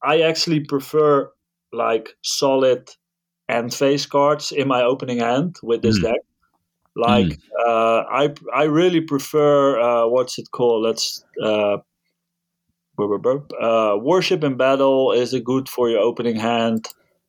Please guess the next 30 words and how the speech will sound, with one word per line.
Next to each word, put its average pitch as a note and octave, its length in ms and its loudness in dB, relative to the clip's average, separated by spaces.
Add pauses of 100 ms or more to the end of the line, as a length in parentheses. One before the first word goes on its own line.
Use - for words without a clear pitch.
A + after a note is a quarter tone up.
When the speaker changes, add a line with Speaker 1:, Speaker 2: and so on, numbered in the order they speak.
(140)
Speaker 1:
Uh, G#2+ 840 0 (720)
Glorious D3+ 480 2
Battle C3 420 2
is A#2 160 0
a A#2 40 -4
great B2 320 -2
one A#2+ 240 0
for A#2 180 -4
your A#2 100 2
opening A2 340 -2
hand. A2 440 -4 (640)
And A#2 220 -2
then, A2+ 680 -2
you B2+ 160 -4
know, A2+ 320 2
something A2+ 380 -2
like G#2 380 -2
Blood A2+ 360 -2
Cost G#2 360 -2
You. G#2 160 0
You, A2+ 300 -2 (200)
you're D#3+ 180 2
basically, D#3 800 0 (400)
if, D3 220 -2
if D#3 160 0
you D#3 120 0
have D#3 300 0
these D3+ 180 -2
three C#3+ 220 0
cards C#3 640 -2